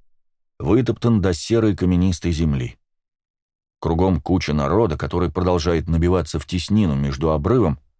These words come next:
и лишенной на первом этаже с этой стороны окон учебкой. А в центре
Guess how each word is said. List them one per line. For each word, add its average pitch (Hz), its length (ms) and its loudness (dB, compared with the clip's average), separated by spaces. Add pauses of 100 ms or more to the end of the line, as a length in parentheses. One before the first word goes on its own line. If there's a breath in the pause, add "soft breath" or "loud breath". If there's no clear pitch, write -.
(380)
и 78 60 -2
лишенной 104 460 2
на 101 120 2
первом 110 360 2
этаже 98 300 0
с - 100 -4
этой 98 180 -2
стороны 95 380 2
окон 101 380 2 (100)
учебкой. - 600 -4 (960)
А 78 120 -2
в - 80 -8
центре 117 540 0